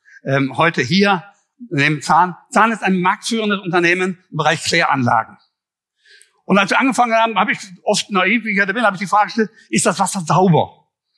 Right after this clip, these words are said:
„Nö“, sagte, „nicht sauber. Gibt also medizinische Rückstände.“ Heute könnte man sagen, ähm, Corona, ähm, ähm, alle möglichen Rückstände sind da noch drin. Man erzählt uns nur das Gegenteil.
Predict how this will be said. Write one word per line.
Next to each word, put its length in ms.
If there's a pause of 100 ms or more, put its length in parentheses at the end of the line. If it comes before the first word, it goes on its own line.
(300)
„Nö“, 240
sagte, 300
„nicht 200
sauber. 320 (640)
Gibt 260
also 320 (640)
medizinische 540
Rückstände.“ 580 (260)
Heute 200
könnte 160
man 120
sagen, 420 (140)
ähm, 260 (180)
Corona, 480 (400)
ähm, 460
ähm, 460
alle 200
möglichen 400
Rückstände 400
sind 140
da 100
noch 140
drin. 200
Man 140
erzählt 280
uns 120
nur 100
das 120
Gegenteil. 400